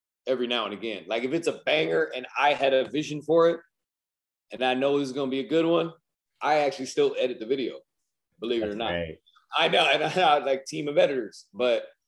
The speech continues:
Speaker 1: I own it, the production. I actually enjoy it. So, um, I can't, you're right, I can't spend mad time editing. It takes, it takes a lot, but, uh, still dabbling in it even today. So, so yeah, you gotta have a healthy view of it, right?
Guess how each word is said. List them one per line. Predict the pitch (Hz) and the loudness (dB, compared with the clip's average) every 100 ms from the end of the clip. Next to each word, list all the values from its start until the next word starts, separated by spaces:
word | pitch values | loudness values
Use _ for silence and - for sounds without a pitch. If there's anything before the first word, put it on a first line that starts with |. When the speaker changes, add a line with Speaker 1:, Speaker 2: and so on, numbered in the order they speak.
| _ _ _ _ _ _ _ _ - | _ _ _ _ _ _ _ _ -6
Speaker 1:
I | 110 139 - | 0 0 0
own | - 123 147 135 | -2 0 0 0
it, | 127 | -2
the | 110 | -6
production. | 113 104 120 - 110 | -4 0 0 0 -2
I | 127 | -2
actually | 120 98 | -2 -8
enjoy | 82 - 127 | -12 -4 -2
it. | 110 87 - | -2 -6 -14
So, | - 107 101 95 87 87 | -6 -2 0 -2 -6 -10
um, | 92 92 85 76 _ _ _ - | -6 -6 -6 -10 _ _ _ -12
I | |
can't, | 117 160 147 123 | -6 -2 -2 0
you're | 127 | 0
right, | 104 | 0
I | |
can't | 85 139 - | -4 -8 -8
spend | - 113 92 | -6 -8 -6
mad | 107 107 | -6 -6
time | - 92 90 87 | -8 -12 -10 -8
editing. | 95 87 87 90 85 | -8 -10 -14 -16 -20
It | 82 - | -20 -16
takes, | 95 - - _ _ | -16 -16 -20 _ _
it | - | -20
takes | - 98 | -18 -16
a | 85 | -10
lot, | 107 98 - - | -6 -6 -8 -14
but, | 90 82 76 - | -12 -12 -12 -16
uh, | 82 82 82 78 _ _ _ _ _ _ _ _ _ _ | -14 -10 -12 -14 _ _ _ _ _ _ _ _ _ _
still | - 117 90 | -6 -6 -2
dabbling | 107 110 104 101 | 0 0 -2 -10
in | |
it | 101 | -10
even | 104 104 | -12 -14
today. | - - 120 110 - _ _ | -16 -4 -2 -4 -8 _ _
So, | - 101 98 92 87 | -12 -6 -4 -4 -6
so | - 139 | -4 -2
yeah, | 151 123 | 2 0
you | 120 | 2
gotta | 147 131 | 2 2
have | 131 127 | 2 0
a | |
healthy | 113 135 117 101 | -2 -4 -6 -12
view | 113 123 110 | -10 -6 -6
of | 95 | -8
it, | 90 | -10
right? | 92 104 | -6 -6